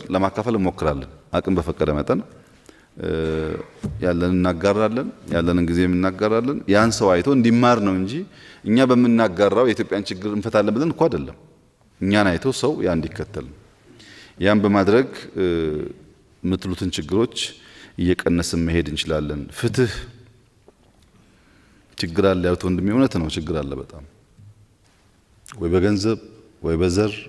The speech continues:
ወይ በእምነት፣ አንዳንዴም እንዲሁ ሰው ጠልቶ ሰውን ፍትህ ያዛባል። ይሄን ደረጃ በደረጃ በሪፎርም እየቀነስን የምንሄድበትን ነገር ማየት፣ እሱን በተወሰነ ደረጃ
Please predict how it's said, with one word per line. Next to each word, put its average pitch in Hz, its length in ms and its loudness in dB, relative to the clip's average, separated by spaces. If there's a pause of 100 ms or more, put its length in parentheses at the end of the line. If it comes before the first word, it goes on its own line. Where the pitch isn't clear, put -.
(120)
ወይ 78 140 -4
በእምነት፣ 98 440 -2 (1200)
አንዳንዴም 131 500 4
እንዲሁ 120 220 2
ሰው 104 160 2
ጠልቶ 90 280 -2
ሰውን 95 280 -2 (760)
ፍትህ 90 240 -4
ያዛባል። 71 560 -6 (1160)
ይሄን 120 340 4 (440)
ደረጃ 110 380 4
በደረጃ 90 420 2
በሪፎርም 98 540 -2 (920)
እየቀነስን 104 720 0
የምንሄድበትን 80 720 -4 (220)
ነገር 80 360 -4
ማየት፣ 95 360 0 (480)
እሱን 135 380 0
በተወሰነ 98 460 -4
ደረጃ 82 260 -4